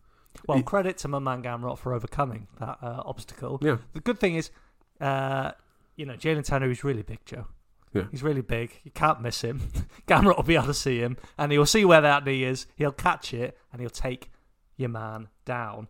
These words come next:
Speaker 1: and your man won't get back up. So I've got
Speaker 2: You don't think he's getting
Speaker 1: Gamrot.
Speaker 2: back up? You don't think he's get-, he's so, mate,
Speaker 1: I think
Speaker 2: those
Speaker 1: he's getting
Speaker 2: limbs.
Speaker 1: back, uh, Joe, I think he's getting back up. I think he's making it difficult, but I just,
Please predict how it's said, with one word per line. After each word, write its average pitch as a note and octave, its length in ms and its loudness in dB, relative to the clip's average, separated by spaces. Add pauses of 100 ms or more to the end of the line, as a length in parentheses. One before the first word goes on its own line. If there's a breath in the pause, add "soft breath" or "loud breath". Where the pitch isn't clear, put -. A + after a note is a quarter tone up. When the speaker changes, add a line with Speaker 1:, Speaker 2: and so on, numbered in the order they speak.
(120)
Speaker 1:
and C#3 100 -6
your D3 80 -8
man D#3+ 200 -2
won't D#3+ 160 0
get D#3+ 120 -4
back D#3 220 0
up. - 160 -2 (760)
So C3+ 220 0
I've - 220 0
got F#3+ 100 4
Speaker 2:
You G3+ 40 12
don't B3 120 12
think B3+ 100 12
he's A3 100 12
getting G#3+ 160 12
Speaker 1:
Gamrot. - 20 10
Speaker 2:
back - 180 12
up? - 320 4 (720)
You D#3 80 8
don't F#3 80 12
think F#3 100 12
he's E3 80 8
get-, F3 140 6
he's F#3+ 140 8
so, C#4+ 320 6
mate, G#3+ 160 12
Speaker 1:
I G3+ 100 6
think B3+ 260 -4
Speaker 2:
those A#3 180 12
Speaker 1:
he's A3 100 10
getting D#4 200 12
Speaker 2:
limbs. F#3 240 6
Speaker 1:
back, F#3 120 -10
uh, - 40 -20 (140)
Joe, A#3 180 -2
I F3+ 80 -4
think A#3 220 -10
he's A3+ 140 -2
getting G3+ 180 -6
back G#3 280 2
up. F3 260 4
I D#3 60 -8
think F#3 180 -12
he's F3+ 140 -8
making F3 240 -6
it D#3 100 -8
difficult, C#3 440 -8
but C3 120 -4
I C3+ 60 -6
just, - 340 -8